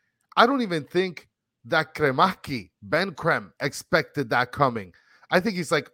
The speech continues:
"Oh, shoot, I'm playing with the greatest player of all time. I better get moving."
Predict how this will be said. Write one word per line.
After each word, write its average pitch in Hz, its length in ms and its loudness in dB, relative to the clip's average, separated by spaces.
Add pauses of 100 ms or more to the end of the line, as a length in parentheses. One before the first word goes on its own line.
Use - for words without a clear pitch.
(100)
"Oh, 175 360 -4
shoot, 185 440 -4
I'm 147 100 -4
playing 180 240 -4
with 165 120 -4
the 151 40 -2
greatest 151 360 -2
player 165 160 4
of 143 100 4
all 151 100 4
time. 180 220 2
I 135 80 0
better 147 200 2
get 127 160 -2
moving." 135 500 0